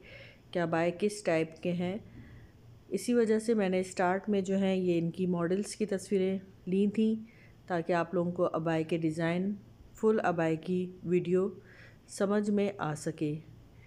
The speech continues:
क्योंकि जो मैंने वीडियो बनाई है, मैंने पूरी कोशिश की है कि आप लोगों को मेरी वीडियो समझ में आए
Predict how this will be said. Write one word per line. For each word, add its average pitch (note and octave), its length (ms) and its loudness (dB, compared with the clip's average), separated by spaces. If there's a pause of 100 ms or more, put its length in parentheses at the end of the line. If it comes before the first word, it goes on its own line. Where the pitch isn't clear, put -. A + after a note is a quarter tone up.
(440)
क्योंकि A3 340 2
जो A3 160 4
मैंने G3 320 4
वीडियो F#3+ 280 2
बनाई F3+ 300 2
है, G#3 140 0
मैंने F3+ 220 0
पूरी G#3 320 0
कोशिश G#3 440 0
की G#3 240 0
है A3+ 220 0
कि A3+ 160 -6
आप E3+ 240 -2
लोगों F3 160 0
को F3 160 0
मेरी F3 280 2
वीडियो E3+ 380 0
समझ F3+ 400 -2
में G3 140 0
आए F#3+ 200 -2